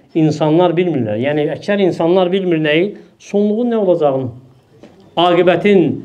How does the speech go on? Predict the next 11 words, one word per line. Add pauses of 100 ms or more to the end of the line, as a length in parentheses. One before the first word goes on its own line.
(280)
necə
olacağını,
dəqiq (280)
əşyalar
və
ya
məsələlərin (460)
dəqiqliyini, (320)
hansı
ki, (480)
onlara